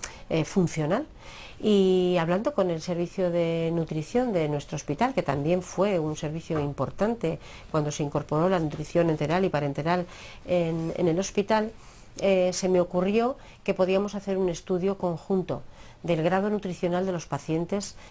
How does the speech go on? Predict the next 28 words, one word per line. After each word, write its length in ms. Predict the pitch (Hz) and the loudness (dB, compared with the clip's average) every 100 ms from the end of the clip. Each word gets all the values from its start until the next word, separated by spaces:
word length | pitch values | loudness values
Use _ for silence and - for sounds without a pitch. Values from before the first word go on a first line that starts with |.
| - | 0
que 100 | 175 | 2
venían 420 | 170 175 185 190 | 4 2 2 2
a 160 | 170 160 | 2 2
operarse 560 | 147 151 156 185 180 | 2 0 0 -2 -2
del 220 | - 156 147 | -2 -4 -2
corazón, 580 | 139 135 - 170 175 196 - - - - | 0 -2 -2 -2 -2 -6 -16 -18 -16 -4
eh, 1120 | 160 156 151 147 143 139 135 135 143 151 - - - | 0 2 2 2 2 2 2 2 0 -2 -6 -14 2
que 180 | 170 | 4
era 160 | 170 165 | 6 4
lo, 160 | 156 - - | 2 -2 -2
cómo, 280 | 202 180 170 | 2 4 4
cómo, 400 | - 226 196 165 | 2 4 6 4
cómo 260 | - 208 165 | 4 4 4
venían 280 | 160 165 | 4 2
a 40 | 151 | 0
afrontar 540 | - 143 139 156 143 | 0 0 2 0 0
esa, 500 | - - 147 139 120 - | -6 -2 0 0 -2 -4
esa 160 | 147 | -6
cirugía, 560 | - 127 120 131 120 123 - - - - - - | -2 -2 -2 -2 -4 -4 -10 -12 -10 -6 -6 -2
cómo 280 | 220 190 185 | 2 6 6
era 140 | 175 156 | 4 2
su 120 | 131 | -2
estado 220 | - 131 | -2 0
nutricional. 560 | 123 113 - 110 80 - - - - - | -2 -4 -6 -6 -6 -8 -16 -20 -16 0
Bien, 160 | 135 - - | 0 0 -6
pues 160 | 123 | -4
entonces 280 | 123 127 135 139 | -2 -2 -2 -2
elaboramos 680 | 135 107 107 117 123 - | 0 0 0 -2 -2 -4